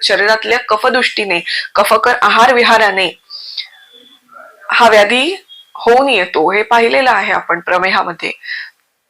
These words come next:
त्यामुळे कफ वाढवणारा आहार मधुमेहींनी टाळायचा आहे. ज्या गोष्टींनी कफ वाढतो ते पदार्थ टाळायचे आहेत. मग साखर चांगली का गूळ चांगला? साखर घ्या,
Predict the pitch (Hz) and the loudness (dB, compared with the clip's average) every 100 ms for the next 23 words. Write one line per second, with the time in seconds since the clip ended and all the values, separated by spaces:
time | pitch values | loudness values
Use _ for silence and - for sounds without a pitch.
0 | _ _ 254 254 247 208 226 - - 240 | _ _ -2 0 0 -2 -4 -8 0 2
1 | - 330 349 277 233 226 214 208 - - | 4 4 6 4 4 2 0 0 -2 0
2 | 196 226 220 - _ _ _ _ _ _ | 2 4 2 -2 _ _ _ _ _ _
3 | _ _ _ _ 208 202 240 240 226 269 | _ _ _ _ -2 0 2 0 0 -2
4 | 277 214 185 175 175 175 208 - - - | 2 2 2 0 -4 -6 -8 -10 -14 -16
5 | _ 175 202 233 254 220 - 202 220 262 | _ -6 -2 0 0 -2 -2 -8 -2 2
6 | 285 285 185 - - - - _ _ - | 2 0 -4 -6 -12 -14 -20 _ _ -2
7 | - 247 196 180 - 247 262 214 185 180 | 0 0 2 2 0 -2 2 2 2 0
8 | - - - _ _ - - - _ 202 | -4 -6 -12 _ _ -20 -20 -20 _ -4
9 | 254 - 226 - - 240 247 240 240 262 | -4 0 0 2 2 2 2 0 0 0
10 | 254 254 262 262 190 170 160 - _ - | 2 2 0 0 0 0 -2 -4 _ -20
11 | - - - _ _ _ - 220 208 - | -20 -20 -20 _ _ _ -2 2 2 4
12 | 240 233 196 202 | 4 4 2 2